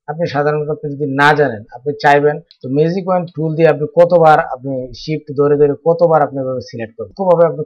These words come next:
করতেও পারবেন না আর এভাবে হবেও না। এটা কি আদৌ pen tool দিয়ে বা magic ওয়ান tool দিয়ে বা কুইক selection tool দিয়ে কি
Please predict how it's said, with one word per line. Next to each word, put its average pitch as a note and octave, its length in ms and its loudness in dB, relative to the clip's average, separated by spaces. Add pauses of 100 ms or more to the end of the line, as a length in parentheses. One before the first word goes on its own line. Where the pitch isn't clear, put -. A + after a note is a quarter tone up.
করতেও F3 300 -2
পারবেন F3+ 300 0
না G3+ 100 -8 (100)
আর C#3 120 -2
এভাবে C#3 300 -4 (100)
হবেও B2+ 320 0
না। G2+ 180 -14
এটা D3 240 -6
কি E3+ 140 -8
আদৌ D3 380 0
pen D3 320 -2
tool D#3+ 260 -6
দিয়ে C3+ 320 -4
বা A#2+ 240 0
magic C#3 420 -6
ওয়ান D3 200 0
tool C#3 240 -6
দিয়ে C3 400 -4
বা C3 100 0
কুইক D#3 320 -4
selection D3+ 420 -6
tool C#3+ 280 -6
দিয়ে C#3+ 180 -2
কি C#3+ 180 -8